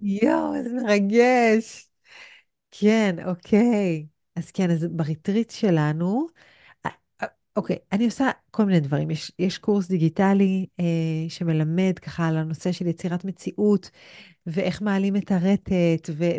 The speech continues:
ואיך הדברים עובדים, וממש רמה אחד ורמה שתיים, ויש את הריטריטים שלנו. יש גם הרצאות, אה, שאני עושה ב-, בכל מיני מקומות, וגם שמזמינים אותי, כמובן, ארגונים, חברות, ויש גם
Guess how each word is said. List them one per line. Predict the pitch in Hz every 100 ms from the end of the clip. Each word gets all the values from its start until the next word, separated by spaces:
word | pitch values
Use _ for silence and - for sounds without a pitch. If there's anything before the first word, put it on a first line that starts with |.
| 165
ואיך | 180 180 214
הדברים | 175 180 190 190
עובדים, | 180 160 160 214 196 180 170 - _ _ _ _
וממש | 156 165 165 175 185 -
רמה | 165 165
אחד | 156 170 160
ורמה | 156 151 151
שתיים, | - - 214 226 262 262 262 _ - _ -
ויש | 156 156 170 160 165 190 185 214
את | -
הריטריטים | 190 175 226 254 262 247
שלנו. | 208 - 147 147 147
יש | 180 208
גם | 208
הרצאות, | 175 - - 185 202 - - - - - _ 180
אה, | 180 170
שאני | 160 180 165
עושה | 160 - 175 165 160 160
ב-, | 165 160 156
בכל | 156 180
מיני | 170 160
מקומות, | 160 196 254
וגם | 175 156 151 147
שמזמינים | - 165 151 160 196 226
אותי, | 214 196
כמובן, | 170 160 190 185
ארגונים, | 160 151 185 226
חברות, | - 156 160 208 226 160
ויש | 156 -
גם | 170